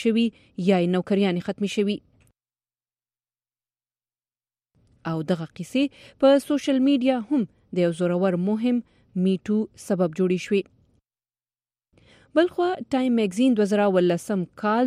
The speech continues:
د خاموشي ماتونکو یا غږ پورته کوونکو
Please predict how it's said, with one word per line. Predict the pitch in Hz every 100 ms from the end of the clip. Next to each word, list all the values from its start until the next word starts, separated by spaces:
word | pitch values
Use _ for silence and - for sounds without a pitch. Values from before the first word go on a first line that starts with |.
| 202
د | 190 -
خاموشي | 190 185 180 - 240 214
ماتونکو | 180 - 190 254 349 226 165 _ _ -
یا | 175 170 160
غږ | 190 -
پورته | 180 175 190 -
کوونکو | 196 214 -